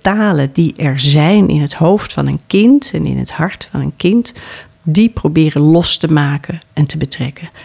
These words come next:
En ja, op het moment dat je dat doet, op het moment dat je ook gaat vertalen en gaat nadenken, stimuleer je ook die Nederlandse taalvaardigheid op een hele sterke manier.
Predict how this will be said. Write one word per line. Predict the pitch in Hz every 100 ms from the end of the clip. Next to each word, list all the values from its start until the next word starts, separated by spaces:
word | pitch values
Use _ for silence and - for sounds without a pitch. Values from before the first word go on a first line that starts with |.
| -
En | 185 160
ja, | 165 208 170
op | 147
het | 156
moment | 156 170 220
dat | 160 -
je | 143
dat | 139 -
doet, | 185 302 311 - - - -
op | -
het |
moment | 151 143 175 208
dat | 160
je | 135
ook | 139
gaat | - 139
vertalen | - 143 - 180 185 226 233
en | 202 151
gaat | - -
nadenken, | 151 170 175 175 175 - - - - -
stimuleer | - - 233 202 175 208 208
je | 165 -
ook | 196 220 -
die | - 160 156 -
Nederlandse | 180 214 160 143 -
taalvaardigheid | - - 185 196 190 151 160 - - _ _
op | - 160
een | 170
hele | 160 247 285
sterke | 190 - 214 208 -
manier. | 156 156 208 202 -